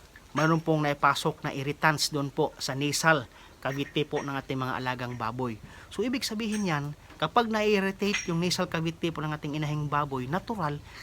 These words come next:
sila po ay uubo. Sila po ay babahing. And then, kapag sila po ay uubo at babahing, automatic din po niyan ay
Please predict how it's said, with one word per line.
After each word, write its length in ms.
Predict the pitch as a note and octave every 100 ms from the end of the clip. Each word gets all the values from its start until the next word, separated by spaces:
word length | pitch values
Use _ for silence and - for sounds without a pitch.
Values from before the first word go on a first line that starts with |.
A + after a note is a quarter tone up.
| -
sila 240 | - A3 G3
po 160 | F#3+ D#3+
ay 80 | -
uubo. 400 | C#3+ B2+ D3 D3 - - - - -
Sila 240 | G#3 G3
po 160 | F#3+ D#3+
ay 160 | D#3+
babahing. 480 | C#3+ C#3 - E3 D3+ B2 - - - - C3
And 80 |
then, 160 | D3+ G3+
kapag 320 | D#3+ C#3+ D3
sila 160 | D#3+ D3+
po 100 | D3+
ay 60 |
uubo 400 | C#3 D3+ D#3 D#3
at 80 | A3+
babahing, 420 | - G#3 F#3 E3+ E3 - - - -
automatic 560 | F3+ F#3 F#3+ - - F3
din 160 | F3
po 80 | F3
niyan 240 | E3 D3
ay 160 | D#3